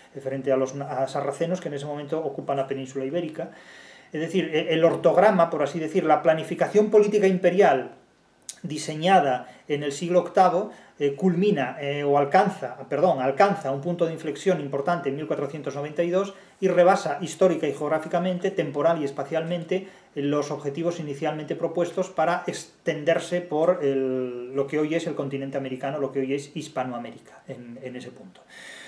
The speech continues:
Por lo tanto, mm, digamos que la planificación, el ortograma imperial de, de, de España dispone que este país, el nuestro, se constituyera primero como imperio y después como, eh, como nación, en mil ochocientos doce, con las Cortes de,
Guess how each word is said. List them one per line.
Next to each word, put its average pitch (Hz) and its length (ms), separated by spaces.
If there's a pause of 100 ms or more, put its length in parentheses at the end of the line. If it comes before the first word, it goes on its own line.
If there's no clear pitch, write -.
(320)
Por 156 140
lo 156 80
tanto, 185 420
mm, 151 1160
digamos 160 340
que 170 100
la 151 140
planificación, 147 680
el 160 120
ortograma 160 520
imperial 170 540 (360)
de, 143 440
de, 139 320
de 135 140
España 180 600
dispone 156 440
que 156 100
este 170 240
país, 175 520 (100)
el 139 280
nuestro, 165 460 (160)
se - 160
constituyera 170 720
primero 180 420
como 196 240
imperio 180 580 (360)
y 190 80
después 196 480
como, 180 540
eh, 147 340
como 165 180
nación, 131 500
en 135 120
mil 175 140
ochocientos 165 680
doce, 180 480
con 135 160
las 123 140
Cortes 135 400
de, 117 220